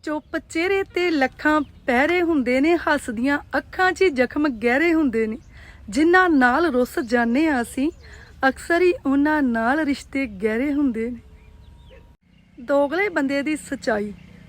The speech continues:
ਦੋਗਲਾ ਬੰਦਾ ਉਹ ਹੁੰਦਾ ਹੈ ਜਿਹੜਾ ਪਹਿਲਾਂ ਦੋ ਧਿਰਾਂ ਵਿਚਕਾਰ ਲੜਾਈ ਕਰਾਉਂਦਾ ਹੈ, ਫਿਰ ਉਹਨਾਂ ਦੋਵਾਂ ਨਾਲ ਬਣਾ ਕੇ ਰੱਖਣ ਦੀ ਕੋਸ਼ਿਸ਼ ਕਰਦਾ ਹੈ।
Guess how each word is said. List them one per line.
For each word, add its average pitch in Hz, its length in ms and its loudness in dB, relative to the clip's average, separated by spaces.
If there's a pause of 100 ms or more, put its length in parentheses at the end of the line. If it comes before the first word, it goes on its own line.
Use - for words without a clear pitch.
(160)
ਦੋਗਲਾ 240 500 6
ਬੰਦਾ 262 420 2 (100)
ਉਹ 330 200 2
ਹੁੰਦਾ 262 280 0
ਹੈ 294 80 0
ਜਿਹੜਾ 277 240 0
ਪਹਿਲਾਂ 285 360 -2
ਦੋ 240 300 -2
ਧਿਰਾਂ 302 280 0
ਵਿਚਕਾਰ 269 400 0
ਲੜਾਈ 233 360 0
ਕਰਾਉਂਦਾ 320 440 0
ਹੈ, - 60 -20 (400)
ਫਿਰ 302 120 -2
ਉਹਨਾਂ 320 200 2
ਦੋਵਾਂ 262 400 0
ਨਾਲ 370 180 2
ਬਣਾ 294 360 2
ਕੇ 302 160 -4
ਰੱਖਣ 269 300 -2
ਦੀ 302 200 -2
ਕੋਸ਼ਿਸ਼ 269 480 -4
ਕਰਦਾ 208 320 -4
ਹੈ। 214 60 -14